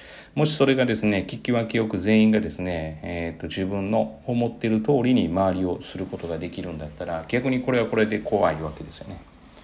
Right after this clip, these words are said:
まあ、こういう、それが、えー、周りに、で、自分は気づかぬうちにすごく影響力があってっていう風になると、ある意味独裁者っていうことになるかもしれないですよね。その集団におい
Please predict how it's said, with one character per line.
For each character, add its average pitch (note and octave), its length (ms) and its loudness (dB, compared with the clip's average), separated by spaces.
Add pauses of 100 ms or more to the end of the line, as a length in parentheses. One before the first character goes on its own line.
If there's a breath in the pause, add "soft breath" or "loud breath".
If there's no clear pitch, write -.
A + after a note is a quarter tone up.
(360 loud breath)
ま A2 80 -4
あ、 - 20 -6
こ A2 180 8
う G#2+ 40 8
い G2+ 300 2
う、 - 40 -4
そ - 120 -2
れ B2+ 100 2
が、 A2+ 400 6
え F#2+ 200 -2
ー、 - 20 -2
周 G#2+ 300 4
り G#2 40 0
に、 G2+ 300 -4 (340)
で、 G#2+ 80 0
自 G#2+ 140 0
分 A2+ 80 2
は A2 80 2
気 A2+ 140 -2
づ A2 120 -2
か A2+ 100 0
ぬ F#2+ 140 0
う E2+ 40 -8
ち - 120 -10
に G2+ 160 0
す - 100 -6
ご G#2 100 -2
く - 60 -10
影 F2+ 180 -2
響 F2 180 -4
力 D#2 240 -6
が D#2 100 -6
あ D2+ 40 -8
っ - 20 -10
て - 180 -8
っ B1+ 40 -6
て - 120 -4
い F#2 140 0
う F2 40 -4
風 F#2+ 120 -4
に E2 120 -6
な D#2 80 -6
る D#2 200 -10
と、 D#3 160 -4 (1040 loud breath)
あ A2 80 4
る A#2 100 6
意 B2+ 60 8
味 F#2+ 160 4
独 G2 280 0
裁 F#2 300 -2
者 C3 200 0
っ - 160 -6
て G2 80 0
い F#2+ 80 0
う G2 40 -8
こ G2+ 80 -6
と F2+ 100 -6
に D#2+ 120 -4
な D2+ 100 -6
る D#2 140 -6
か D#2 160 -6
も D2+ 100 -8
し - 100 -16
れ F2 120 -8
な - 20 -14
い - 60 -16
で A2+ 120 -20
す - 100 -14
よ C#3+ 40 -6
ね。 D3+ 180 0
そ - 140 -8
の E2 80 -4
集 E2 260 -6
団 D#2 160 -8
に D#2 60 -8
お D2+ 40 -10
い - 20 -12